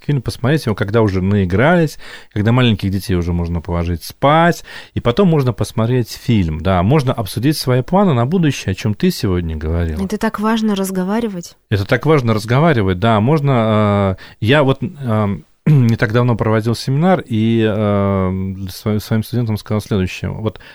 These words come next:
Speaker 1: одна из, один из пробелов, которые есть в наших семьях, это то, что родители не готовят своих детей к своему уходу. Представляешь?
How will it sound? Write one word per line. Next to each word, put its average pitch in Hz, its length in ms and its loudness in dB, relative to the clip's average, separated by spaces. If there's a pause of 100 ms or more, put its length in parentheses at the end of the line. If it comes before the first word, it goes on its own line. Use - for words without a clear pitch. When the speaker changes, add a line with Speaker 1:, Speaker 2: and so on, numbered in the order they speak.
(280)
Speaker 1:
одна 143 380 2
из, 131 500 -2 (200)
один 120 320 2
из 127 200 -2
пробелов, 120 600 2
которые 101 480 -2
есть 104 140 -2
в - 40 -12
наших 95 320 -6
семьях, 160 600 -2 (540)
это - 180 -4
то, 139 140 -2
что 95 380 -6 (260)
родители 101 500 -2
не 90 140 -2
готовят 92 400 -2
своих 87 280 -4
детей 92 280 -4
к - 240 -20
своему 95 400 -2
уходу. 85 440 -8 (1400)
Представляешь? 131 680 -4